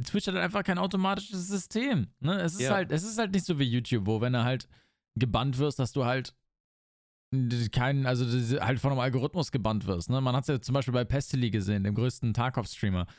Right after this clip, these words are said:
Speaker 1: der, äh, für einen Tag lang, äh, auf, auf, äh,
Speaker 2: Auf YouTube,
Speaker 1: auf
Speaker 2: ja,
Speaker 1: YouTube
Speaker 2: deaktiviert
Speaker 1: gebannt
Speaker 2: wurde.
Speaker 1: wurde, ne? Und das ist
Speaker 2: Ja.
Speaker 1: einfach nur, weil es ein Algorithmus ist. Da ist irgendwie
Speaker 2: Ja.
Speaker 1: irgendwas in den falschen Ha-, Rachen vom, vom Algorithmus bekommen und tschüss,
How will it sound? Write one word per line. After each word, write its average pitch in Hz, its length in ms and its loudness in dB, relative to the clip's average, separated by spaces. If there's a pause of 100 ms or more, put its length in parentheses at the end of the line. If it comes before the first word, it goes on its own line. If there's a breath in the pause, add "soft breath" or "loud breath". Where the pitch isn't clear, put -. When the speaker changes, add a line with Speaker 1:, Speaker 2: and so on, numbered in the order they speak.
(260 loud breath)
Speaker 1:
der, 95 400 2
äh, 92 160 2
für 92 200 0
einen 101 220 0
Tag 95 200 -2
lang, 95 280 0
äh, - 40 -2 (420)
auf, 90 480 -2
auf, 90 380 -4
äh, 82 260 0 (320 soft breath)
Speaker 2:
Auf 98 140 -8
YouTube, 113 220 2
Speaker 1:
auf 104 60 2
Speaker 2:
ja, 101 120 2
Speaker 1:
YouTube 92 120 0
Speaker 2:
deaktiviert 95 220 2
Speaker 1:
gebannt 95 260 2
Speaker 2:
wurde. 92 140 2
Speaker 1:
wurde, 87 240 2
ne? 135 180 0 (240 loud breath)
Und - 80 2
das 208 120 4
ist 196 80 2
Speaker 2:
Ja. 226 60 0
Speaker 1:
einfach 226 140 0
nur, 233 120 2
weil 233 100 2
es 214 80 -4
ein 226 60 0
Algorithmus 220 560 0
ist. 104 180 -2
Da 147 100 2
ist 151 120 -4
irgendwie 208 540 2
Speaker 2:
Ja. - 40 -10
Speaker 1:
irgendwas 202 520 2
in 180 60 2
den 147 80 4
falschen 160 440 2
Ha-, 147 240 0
Rachen 147 480 -2
vom, 156 260 -2
vom 143 140 -2
Algorithmus 151 420 -4
bekommen 175 300 -2
und 180 200 0
tschüss, - 380 -4